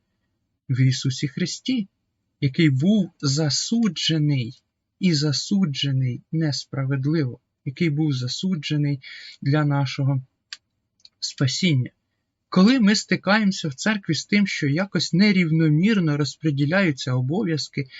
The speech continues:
і ми відчуваємо себе надто завантаженими і виснаженими,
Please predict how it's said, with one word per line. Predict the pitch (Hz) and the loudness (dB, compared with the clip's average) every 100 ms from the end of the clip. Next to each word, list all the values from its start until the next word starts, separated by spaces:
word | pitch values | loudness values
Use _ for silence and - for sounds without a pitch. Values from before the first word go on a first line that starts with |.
| - - | -8 2
і | 160 | 4
ми | 208 | 4
відчуваємо | 185 - - 165 214 185 151 | 2 0 -2 2 2 2 2
себе | 143 160 147 180 | 0 -2 0 2
надто | 143 202 - 156 | 2 0 0 -2
завантаженими | 139 147 139 139 131 208 185 156 143 139 135 131 | 0 -2 -2 -2 0 0 0 0 0 -2 0 0
і | |
виснаженими, | 127 202 214 - 170 156 156 151 147 | 0 0 -2 -2 -2 -2 -2 -2 -2